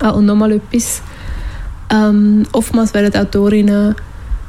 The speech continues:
ja gefragt, nicht, ob die Texte, die sie schreiben, mit ihnen zu tun haben, sondern wie fest.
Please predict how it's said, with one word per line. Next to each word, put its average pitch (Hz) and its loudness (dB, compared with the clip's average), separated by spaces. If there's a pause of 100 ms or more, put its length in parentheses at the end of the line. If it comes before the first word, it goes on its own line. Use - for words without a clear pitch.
(100)
ja 202 2
gefragt, - -2 (460)
nicht, 202 0 (600)
ob 214 0 (300)
die 202 2
Texte, - -4
die 214 4
sie 214 2
schreiben, 220 0
mit 220 0
ihnen 220 2
zu - -8
tun 226 0
haben, 220 4
sondern 190 2
wie 196 2
fest. - -2